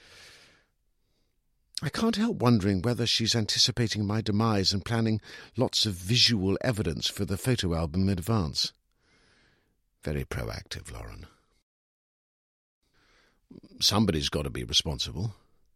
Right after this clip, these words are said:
Somebody's got to take care of that side of things. Diet and exercise. "Think of your heart as a lump of chewing gum," said the physio. "If you don't stretch it and chew it all the time, it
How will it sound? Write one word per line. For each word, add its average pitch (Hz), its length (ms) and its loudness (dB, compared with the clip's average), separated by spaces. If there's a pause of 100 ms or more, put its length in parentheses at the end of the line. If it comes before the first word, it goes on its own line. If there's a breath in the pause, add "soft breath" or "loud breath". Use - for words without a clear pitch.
(840)
Somebody's 98 500 4
got - 200 -2
to - 80 -8
take - 280 -2
care 92 360 0
of 80 120 -2
that 80 180 -2
side 85 320 4
of 82 80 -6
things. 151 420 -4 (760)
Diet 151 520 4 (100)
and 127 80 4
exercise. - 760 4 (600)
"Think - 340 6
of 214 100 4
your 180 200 6
heart 95 500 4
as 98 140 2
a 101 40 0
lump 117 320 4
of 92 160 -2
chewing 101 360 6
gum," 58 260 -4
said - 180 -2
the 64 80 -8
physio. 62 460 -8 (460 soft breath)
"If 120 160 2
you 139 80 6
don't 226 180 4
stretch - 420 4
it - 220 0 (220 soft breath)
and 92 160 -4
chew - 360 8
it 90 120 4 (100)
all 202 300 12
the 175 80 6
time, 127 580 0 (480 soft breath)
it 120 80 -2